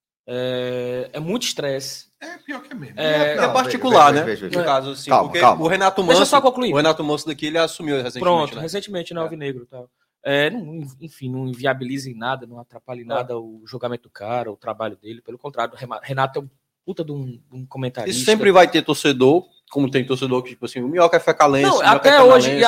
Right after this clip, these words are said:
Speaker 1: até hoje, todo dia, quando você tá lá, o Renato comentando, alguém entra lá e diz,
Speaker 3: É.
Speaker 1: "Ó, tricolor, tal, tal, tal." E o cara,
Speaker 4: É,
Speaker 1: "Não,
Speaker 4: eu,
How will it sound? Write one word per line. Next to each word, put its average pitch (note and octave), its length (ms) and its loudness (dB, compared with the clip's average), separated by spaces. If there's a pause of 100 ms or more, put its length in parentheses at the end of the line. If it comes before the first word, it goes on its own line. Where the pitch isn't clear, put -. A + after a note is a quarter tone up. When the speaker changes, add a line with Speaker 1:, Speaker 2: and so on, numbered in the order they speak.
Speaker 1:
até C4+ 180 4
hoje, A#3+ 340 6
todo A#3+ 260 -2
dia, G3+ 180 -4
quando F#3 220 -10
você F3+ 160 -8
tá D#3 160 0
lá, D#3 420 2
o C#3 140 -6
Renato C#3+ 280 -4
comentando, E3+ 580 -6
alguém F#3 540 -4 (320)
entra F3+ 240 -10
lá E3+ 220 -6
e F#3 40 -12
diz, D#3+ 180 -14
Speaker 3:
É. C#3 260 -2
Speaker 1:
"Ó, G#3 240 -4
tricolor, A#3 640 -2
tal, A3 160 -8
tal, A3 140 -10
tal." G#3 300 -8
E - 20 -14
o - 20 -14
cara, - 240 -20
Speaker 4:
É, E3+ 60 4
Speaker 1:
"Não, - 80 2
Speaker 4:
eu, A3+ 100 8